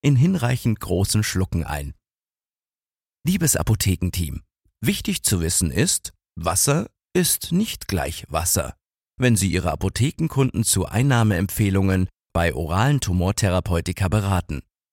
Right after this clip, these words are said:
Fachinformationen sind diesbezüglich nicht immer auf dem neuesten Wissensstand.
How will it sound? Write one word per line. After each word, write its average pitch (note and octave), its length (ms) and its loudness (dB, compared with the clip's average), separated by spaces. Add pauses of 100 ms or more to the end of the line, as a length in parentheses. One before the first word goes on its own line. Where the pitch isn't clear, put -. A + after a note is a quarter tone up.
(120)
Fachinformationen A2+ 1080 0
sind E3 280 -2
diesbezüglich D3+ 720 -2
nicht C#3+ 340 -2
immer A#2+ 280 2
auf F#2 140 -2
dem D#2 180 -4
neuesten G2+ 460 0
Wissensstand. F2+ 640 -2